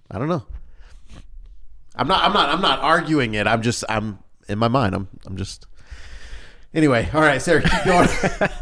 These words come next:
Speaker 2: No, that was it. That was the end.
Speaker 1: That, that was the end of the story. Okay, well,
Speaker 2: <laughs>
Speaker 1: well, that was, that was a good ending. Uh, okay, so, uh, you get recruited. Uh, where was your boot camp? Ha-, talk, talk me through that.
Speaker 2: Uh, it was in San Diego.
Speaker 1: Really?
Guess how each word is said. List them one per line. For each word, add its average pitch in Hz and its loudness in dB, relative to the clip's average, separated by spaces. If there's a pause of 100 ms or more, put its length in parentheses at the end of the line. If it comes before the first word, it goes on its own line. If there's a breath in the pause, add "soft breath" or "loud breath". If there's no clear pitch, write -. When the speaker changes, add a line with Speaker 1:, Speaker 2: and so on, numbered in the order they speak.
(880 loud breath)
Speaker 2:
No, 208 2
that 160 6
was 147 0
it. 147 0
That 98 4
was 110 2
the 107 4
end. - 4
Speaker 1:
That, 147 4
that 170 2
was 147 0
the 147 -2
end 165 4
of 151 2
the 156 4
story. 151 6
Okay, 117 4
well, 110 4
Speaker 2:
<laughs> - -4
Speaker 1:
well, 104 4
that 104 6
was, 101 0
that 107 0
was 107 -2
a - -8
good 113 2
ending. 92 0 (280 loud breath)
Uh, 120 4
okay, 165 4
so, 139 2
uh, 120 4
you 120 -2
get 147 4
recruited. 143 2 (360 soft breath)
Uh, 110 4
where 139 2
was 117 2
your 107 4
boot 123 2
camp? 82 -2
Ha-, 85 2 (160)
talk, 110 2
talk 107 2
me 101 -2
through 87 -6
that. 78 -6 (300)
Speaker 2:
Uh, 113 4
it 104 2
was 113 2
in 123 4
San 117 2
Diego. 110 2 (240)
Speaker 1:
Really? 151 2